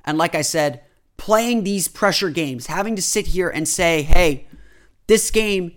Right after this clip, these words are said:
is not only important to get a win, it's important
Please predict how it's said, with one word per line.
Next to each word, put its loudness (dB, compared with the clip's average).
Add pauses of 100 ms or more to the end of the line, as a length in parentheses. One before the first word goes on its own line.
(100)
is -4
not 6
only 0
important -2
to -8
get -2
a 0
win, -2 (760)
it's 0
important -2